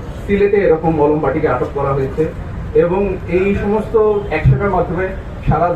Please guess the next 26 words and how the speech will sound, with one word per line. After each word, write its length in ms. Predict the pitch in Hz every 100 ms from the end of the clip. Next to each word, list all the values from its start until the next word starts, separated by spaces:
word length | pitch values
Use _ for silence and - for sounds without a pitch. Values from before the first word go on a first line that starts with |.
| -
দেশে 280 | 165 -
একটা 200 | 196 -
মেসেজ 460 | - 139 - 123 -
যাচ্ছে 400 | - - - 156 - - - - -
যে 240 | 160 156 156
যারা 220 | 156 147 175
এই 120 | 170
ধরনের 260 | 185 185
অপকর্মের 460 | 170 - - 202 208
সাথে 220 | - -
জড়িত, 380 | 208 160 202 - - - - - -
তাদেরকে 320 | 147 156 190
কোনোভাবেই 440 | - 170 190 208 -
ছাড় 160 | -
দেওয়া 200 | 143 139
হবে 200 | - -
না। 60 | - - - - - - - -
তো 360 | - 175 170 160 -
সেই 120 | 202
লক্ষ্যে 280 | 214 233 247
বলতে 240 | 220 214 220
পারি, 200 | 196 202
আহ, 800 | - - - - 151 151 147 175
এইবারের 460 | 190 214 220 226
যে 160 | 214 202
পেপার, 280 | 202 180